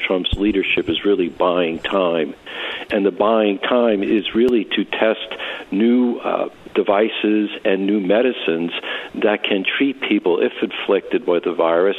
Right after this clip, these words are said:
and then a vaccine down the line. So you're absolutely right. What we're doing now is buying time. Let, let me put it this way,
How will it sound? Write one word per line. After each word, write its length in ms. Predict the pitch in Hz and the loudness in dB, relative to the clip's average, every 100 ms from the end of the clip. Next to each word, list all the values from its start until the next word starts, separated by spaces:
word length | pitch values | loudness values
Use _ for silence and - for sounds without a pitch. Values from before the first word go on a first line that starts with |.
| - | -4
and 240 | - 98 92 | -2 0 2
then 240 | 107 110 107 - - | 2 0 -2 -12 -8
a 100 | - | -4
vaccine 840 | 101 104 104 - - 107 107 98 90 | 0 0 0 -2 0 2 2 -2 0
down 360 | 107 98 98 | 2 2 2
the 60 | 95 | 2
line. 440 | 95 131 120 92 - | 2 2 2 0 0
So 80 | 104 | 0
you're 180 | 92 90 | 2 2
absolutely 600 | 104 107 - 104 95 90 | 2 -2 0 2 4 4
right. 280 | 107 113 | 4 2
What 200 | 87 101 | 2 2
we're 100 | 90 | 2
doing 300 | 82 110 123 | 0 0 2
now 260 | 98 92 92 | 2 2 2
is 220 | - 82 | 0 -4
buying 400 | - 95 104 104 | -2 2 2 2
time. 380 | 98 - 98 95 - - - | 0 0 2 0 -2 -8 -2
Let, 200 | 123 127 | 0 2
let 140 | 135 | 0
me 80 | 127 | 0
put 140 | 143 | -2
it 60 | 123 | 0
this 180 | 127 - | 0 0
way, 180 | 85 | 0